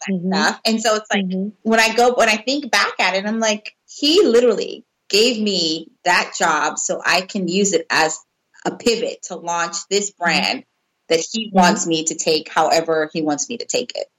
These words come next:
Speaker 2: Mm-hmm.
Speaker 1: So
Speaker 2: Wow, that's
Speaker 1: that's literally
Speaker 2: powerful.
Speaker 1: <laughs> how it
Speaker 2: That's
Speaker 1: happened.
Speaker 2: powerful. <laughs> That's powerful. Thank you for sharing that. I think, you know, like,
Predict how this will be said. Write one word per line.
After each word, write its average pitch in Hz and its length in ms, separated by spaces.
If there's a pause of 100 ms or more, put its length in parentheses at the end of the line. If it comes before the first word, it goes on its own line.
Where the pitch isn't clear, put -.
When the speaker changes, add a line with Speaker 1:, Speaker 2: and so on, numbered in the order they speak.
(720)
Speaker 2:
Mm-hmm. 202 360
Speaker 1:
So 160 280 (260)
Speaker 2:
Wow, 196 240
that's 202 180 (100)
Speaker 1:
that's 294 120
literally 285 340
Speaker 2:
powerful. - 220 (100)
Speaker 1:
<laughs> - 60
how 277 160
it 262 40
Speaker 2:
That's 196 160
Speaker 1:
happened. 202 520 (220)
Speaker 2:
powerful. 226 640
<laughs> 220 60
That's 220 220
powerful. 214 520
Thank 240 220
you 247 100
for 202 120
sharing 208 420
that. 170 180
I 208 140
think, 302 240 (440)
you 233 160
know, 185 380
like, 185 360